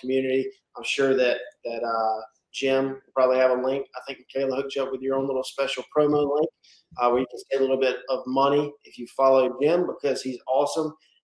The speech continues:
And we love Contractor Coach Pro and what he's doing over there. So we hooked him up with a specific link. If you don't have that yet, I'll holler at Michaela as soon as we finish up to get it for you.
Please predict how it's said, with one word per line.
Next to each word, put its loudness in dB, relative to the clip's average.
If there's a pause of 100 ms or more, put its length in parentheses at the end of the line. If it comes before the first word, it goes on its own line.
And -2
we 2
love 4
Contractor -2
Coach -6
Pro 4
and 4
what -2
he's -8
doing -2
over 0
there. 0
So -10
we -10 (200)
hooked -6
him -2
up -2
with -6
a -2
specific -8
link. -4 (420)
If -6
you 0
don't 2
have 2
that 4
yet, 2 (200)
I'll 2
holler 4
at -4
Michaela 0
as -6
soon -4
as -8
we -6
finish -6
up 0
to -16
get -4
it -8
for 0
you. 4